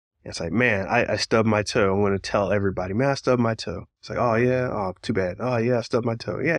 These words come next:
my toe really, really hurts, guys." Just keep bringing everybody down. Stop doing it. Stop trying to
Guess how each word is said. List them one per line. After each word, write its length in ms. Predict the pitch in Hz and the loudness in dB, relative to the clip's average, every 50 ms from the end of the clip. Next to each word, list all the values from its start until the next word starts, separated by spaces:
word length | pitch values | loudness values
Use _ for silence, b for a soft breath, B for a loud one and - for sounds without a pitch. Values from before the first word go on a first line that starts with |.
| - | -2
my 160 | 120 113 110 | -2 -2 -2
toe 240 | 107 - - 120 113 | -2 0 2 4 4
really, 400 | 113 107 107 113 120 117 117 113 | 4 4 2 2 2 4 4 4
really 240 | 110 117 110 107 104 | 2 2 2 2 2
hurts, 260 | 101 110 104 95 - | 0 0 -2 -2 -2
guys." 340 | - - - 98 98 - - _ _ _ _ _ _ _ _ _ _ _ _ _ _ _ _ _ _ _ _ _ _ _ _ - | -4 -8 -8 -10 -12 -14 -16 _ _ _ _ _ _ _ _ _ _ _ _ _ _ _ _ _ _ _ _ _ _ _ _ -12
Just 200 | - 107 - - | -6 -4 -4 -2
keep 220 | - 160 151 151 120 | 2 0 0 2 2
bringing 220 | 139 139 139 123 | 2 2 4 4
everybody 400 | 120 120 120 107 101 98 95 95 | 2 2 2 2 2 2 0 0
down. 220 | 87 - - - - _ _ _ _ _ _ _ _ _ _ _ _ _ _ _ _ _ _ _ _ _ _ _ | -4 -6 -10 -16 -20 _ _ _ _ _ _ _ _ _ _ _ _ _ _ _ _ _ _ _ _ _ _ _
Stop 240 | - - - 123 - | -8 0 0 0 2
doing 140 | 104 98 - | 0 -2 -8
it. 1400 | - _ _ _ _ _ _ _ _ _ _ _ _ _ _ _ _ _ _ _ _ _ _ _ _ _ - | -8 _ _ _ _ _ _ _ _ _ _ _ _ _ _ _ _ _ _ _ _ _ _ _ _ _ -6
Stop 260 | - - 131 139 - | 0 2 2 2 2
trying 340 | - - 135 127 127 123 113 | 0 0 2 4 4 2 2
to 400 | - - - 110 104 101 98 98 | 0 0 0 0 2 0 -2 -4